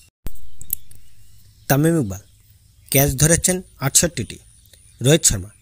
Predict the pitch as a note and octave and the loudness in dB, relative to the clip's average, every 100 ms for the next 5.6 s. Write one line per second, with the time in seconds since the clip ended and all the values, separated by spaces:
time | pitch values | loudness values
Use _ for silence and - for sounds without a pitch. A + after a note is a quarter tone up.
0 | - C3+ D3 D3 D#3+ - F3+ - D3 E3+ | -4 0 2 2 0 0 0 0 -2 0
1 | - - - - - - - - B2+ C#3+ | -2 -4 -12 -20 -20 -20 -20 -12 2 4
2 | E3+ C#3+ F#2+ - - _ C#3+ D3+ C#3+ E3 | 4 0 -6 -16 -20 _ 0 2 2 2
3 | - F3+ E3 - F3+ A#2 - - - - | 2 0 -2 -2 -2 -4 -12 -16 -20 -20
4 | - - - A#2+ B2+ C3 C#3 E3 D#3 A2+ | -20 -10 -4 -2 0 2 2 2 2 -2
5 | - - - _ C#3+ | -6 -20 -20 _ 0